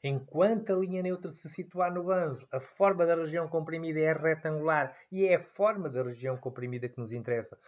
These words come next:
porque os valores das tabelas das secções T coincidem com os da secção retangular, sendo indiferente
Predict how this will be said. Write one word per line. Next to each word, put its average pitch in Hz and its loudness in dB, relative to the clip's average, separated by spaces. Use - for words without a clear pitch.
porque 135 -4
os 123 -2
valores 139 6
das 123 0
tabelas 117 2
das 113 0
secções 117 -4
T 117 -2
coincidem 156 0
com 113 -10
os 101 -8
da 110 -8
secção 110 -8
retangular, 147 -2
sendo 123 2
indiferente 123 -2